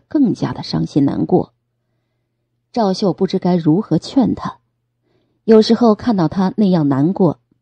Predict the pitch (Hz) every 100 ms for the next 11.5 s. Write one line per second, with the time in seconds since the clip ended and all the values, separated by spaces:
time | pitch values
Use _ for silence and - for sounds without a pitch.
0 | _ _ - 185 208 175 - 214 151 143
1 | 220 165 180 156 147 - - 143 - -
2 | _ _ _ _ 180 180 254 170 - -
3 | - 151 139 _ _ - - 131 147 175
4 | 135 - - - 147 - _ _ _ _
5 | _ _ _ _ _ _ _ _ _ 214
6 | 214 214 233 202 208 - - 254 226 156
7 | - _ _ - 156 - 131 - 165 147
8 | 143 135 - 113 - - 147 202 202 139
9 | 131 - 107 147 - - - 165 160 -
10 | _ _ - 123 - - 123 139 - -
11 | 95 - - - -